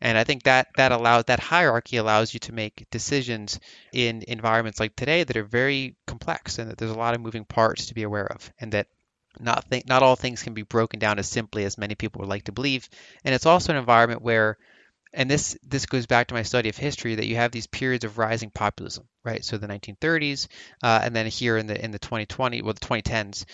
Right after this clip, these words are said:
uh, going into the twenty twenties, and it's a powder keg, right? And so it, it's really important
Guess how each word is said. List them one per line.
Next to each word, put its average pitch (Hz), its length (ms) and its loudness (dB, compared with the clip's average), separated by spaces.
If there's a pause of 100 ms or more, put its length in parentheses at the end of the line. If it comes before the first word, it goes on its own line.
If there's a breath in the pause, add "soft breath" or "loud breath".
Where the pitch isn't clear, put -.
(200 loud breath)
uh, 113 200 2
going 117 200 2
into 117 120 -4
the 107 120 -12
twenty 113 180 -10
twenties, 131 520 0 (420 soft breath)
and 127 340 2 (420)
it's 139 140 0
a 131 40 -4
powder 143 340 4
keg, - 300 -14
right? 113 340 -2
And 123 140 -8
so 117 240 4
it, 113 160 2
it's 131 180 -4
really 160 220 2
important 123 680 -2